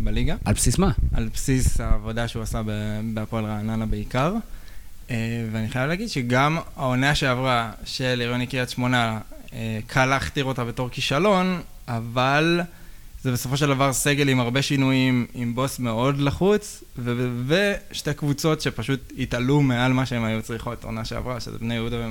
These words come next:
Speaker 1: ומכבי נתניה, שנכנסו לפלייאוף עליון. בלי הדבר הזה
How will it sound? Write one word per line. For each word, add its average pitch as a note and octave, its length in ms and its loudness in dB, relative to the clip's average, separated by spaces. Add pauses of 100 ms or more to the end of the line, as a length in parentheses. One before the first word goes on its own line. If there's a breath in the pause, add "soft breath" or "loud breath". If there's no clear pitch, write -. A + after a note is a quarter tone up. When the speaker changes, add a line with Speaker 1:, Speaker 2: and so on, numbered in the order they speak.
(200)
Speaker 1:
ומכבי B2 320 -8
נתניה, D3 340 -2
שנכנסו B2 500 -4
לפלייאוף B2+ 400 -4
עליון. A#2+ 260 -2 (600 loud breath)
בלי C#3+ 160 4
הדבר D3 340 4
הזה E3 320 4